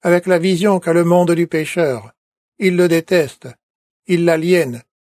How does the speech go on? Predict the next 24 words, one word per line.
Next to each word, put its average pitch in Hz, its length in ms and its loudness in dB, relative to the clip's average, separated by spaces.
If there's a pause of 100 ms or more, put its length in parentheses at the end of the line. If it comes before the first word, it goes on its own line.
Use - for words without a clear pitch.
(220)
il 185 140 0
l'ostracise 170 880 -2 (280)
parce 175 180 -2
qu'il 190 160 0
a 180 60 4
une 170 120 2
vraie 165 240 0
compréhension 185 800 -2
de 160 100 0
son 170 200 -2
état 170 280 0
de 170 100 0
pécheur, 156 640 -4 (560)
une 185 180 4
vraie 175 260 2
compréhension 180 760 0
de 165 100 2
son 170 220 0
besoin 175 440 0
de 151 80 -2
la 160 180 0
grâce 156 380 -2
de 165 180 -2
Dieu. 165 280 -2